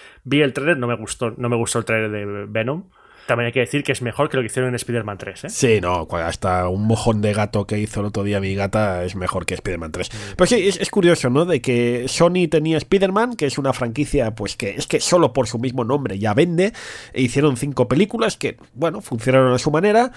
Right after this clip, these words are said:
Speaker 2: pero evidentemente vino Marvel y demostró que con cinco minutos clavados del personaje en una película que no es ni siquiera de Spider-Man, lo hacían mejor que todos estos directores y, y guionistas.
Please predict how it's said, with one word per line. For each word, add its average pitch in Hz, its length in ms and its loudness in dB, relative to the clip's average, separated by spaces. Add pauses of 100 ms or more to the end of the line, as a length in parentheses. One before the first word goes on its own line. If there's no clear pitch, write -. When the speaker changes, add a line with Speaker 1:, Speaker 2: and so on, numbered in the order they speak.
(320)
Speaker 2:
pero 131 180 6
evidentemente 127 540 4
vino 127 200 4
Marvel 120 260 4
y - 40 6
demostró 113 320 0
que 147 220 2
con 123 240 2
cinco 240 640 2
minutos 147 640 2
clavados 123 480 2
del 117 140 2
personaje 117 720 -4
en 143 100 4
una 202 240 4
película 120 400 0
que 131 140 -4
no 185 80 2
es 165 100 -2
ni 156 80 0
siquiera 127 260 0
de 120 60 4
Spider-Man, 220 480 2
lo 147 80 4
hacían 156 300 2
mejor 143 340 2
que 131 120 -2
todos 120 320 0
estos 113 300 0
directores 104 800 0
y, 101 40 -4 (360)
y 95 40 -8
guionistas. 92 500 -6